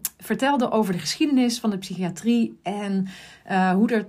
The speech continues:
tegenaan gekeken werd over wat oorzaken konden zijn van, eh,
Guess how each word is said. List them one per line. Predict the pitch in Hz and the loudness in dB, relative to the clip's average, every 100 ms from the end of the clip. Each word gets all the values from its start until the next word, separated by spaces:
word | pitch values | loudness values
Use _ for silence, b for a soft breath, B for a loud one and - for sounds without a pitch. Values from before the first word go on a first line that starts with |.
| - | -8
tegenaan | - 196 190 202 240 | -2 0 0 0 2
gekeken | 226 220 214 208 208 | 0 0 0 0 0
werd | 180 185 180 | 0 0 0
over | 175 170 | -4 -2
wat | 170 - | -4 -4
oorzaken | 226 302 320 240 233 226 220 | -4 -4 -4 -2 -2 -2 -6
konden | - 269 226 185 | -4 -2 0 0
zijn | 190 196 220 220 165 | 0 2 4 4 2
van, | 202 214 214 208 - | 0 2 4 0 -4
eh, | 170 165 160 160 | -4 -2 -2 -2